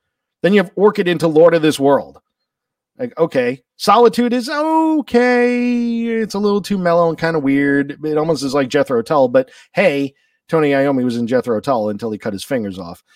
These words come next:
So, and then finishing up with Into the Void.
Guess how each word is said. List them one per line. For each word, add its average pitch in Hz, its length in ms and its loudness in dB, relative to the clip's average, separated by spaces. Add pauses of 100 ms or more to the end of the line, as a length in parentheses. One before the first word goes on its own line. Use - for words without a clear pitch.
(240)
So, 110 600 -2
and 131 140 0
then 135 140 0
finishing 170 640 -4
up 165 120 0
with 120 100 -2
Into 135 240 -6
the 131 100 2
Void. 131 440 -2